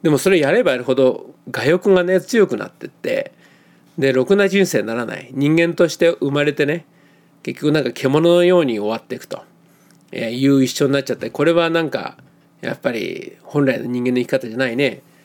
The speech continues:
ところが人間っていうのは、うん、まあ大自然でみんなそうですけども、無限の宇宙に発展する、その、まあ可能性を全部秘めてるわけね。人間の能力だけじゃない、動物だって植物だって、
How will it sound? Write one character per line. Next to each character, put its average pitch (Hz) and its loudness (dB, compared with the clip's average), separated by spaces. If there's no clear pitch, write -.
と - -6
こ 175 4
ろ 185 4
が 147 0
人 185 2
間 220 0
っ - -10
て 233 -2
い 214 4
う 170 4
の 117 -2
は、 117 -4
う - -20
ん、 120 -14
ま 139 0
あ - -2
大 151 0
自 175 -2
然 151 -2
で 131 0
み 127 0
ん 143 0
な 143 2
そ 151 0
う - -4
で 117 -4
す - -12
け - -12
ど 120 -6
も、 113 -6
無 143 0
限 220 0
の 226 4
宇 240 2
宙 214 2
に 139 0
発 117 -6
展 202 4
す 196 -2
る、 196 4
そ - -8
の、 147 0
ま 147 -2
あ 117 -4
可 - 0
能 208 4
性 202 2
を 196 6
全 175 0
部 147 -2
秘 180 0
め 156 2
て - -6
る - -4
わ - -2
け 147 -10
ね。 185 -8
人 143 2
間 147 2
の 143 2
能 139 2
力 110 -2
だ - -4
け 120 -10
じ 120 -2
ゃ 117 -4
な 117 -6
い、 104 -12
動 131 2
物 123 -2
だ 127 2
っ 123 -10
て 123 -6
植 120 -6
物 123 -2
だ - -6
っ - -8
て、 - -6